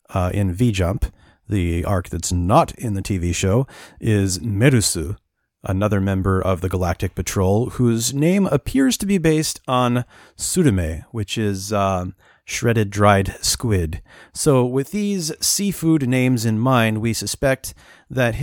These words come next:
uh, this character's name is Shirasu, based on Shirasu, I should say, which is, um, like young sardines or whitebait, which are another topping you can put on rice, just like Jaco. So, um, that is our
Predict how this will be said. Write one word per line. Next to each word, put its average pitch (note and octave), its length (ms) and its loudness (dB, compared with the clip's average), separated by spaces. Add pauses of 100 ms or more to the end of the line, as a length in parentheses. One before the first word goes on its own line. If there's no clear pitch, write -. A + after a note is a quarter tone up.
(220)
uh, A#2+ 200 6
this C#3 200 0
character's B2 500 2
name A2 320 2
is G2+ 420 -2
Shirasu, F#2 720 0 (160)
based A2 240 0
on F#2 140 2
Shirasu, E2 400 -4
I E2+ 80 0
should - 180 -8
say, F2 240 -2
which F2+ 380 -4
is, G#2 420 -2
um, F2 480 -2 (400)
like F#2+ 300 -4
young A2+ 260 2
sardines G2 680 2
or D#2+ 160 -2
whitebait, E2+ 760 0 (120)
which F#2 240 -10
are F2+ 300 -2 (360)
another A#2 300 4
topping F2 340 0
you D#2 80 -4
can D#2+ 140 -6
put E2+ 160 -2
on D#2+ 140 0
rice, D2 480 -4
just - 180 -4
like - 180 -2
Jaco. - 380 -2 (220)
So, D#3 500 0
um, A#2+ 460 2
that D3+ 320 0
is C3 600 -2
our A2+ 460 0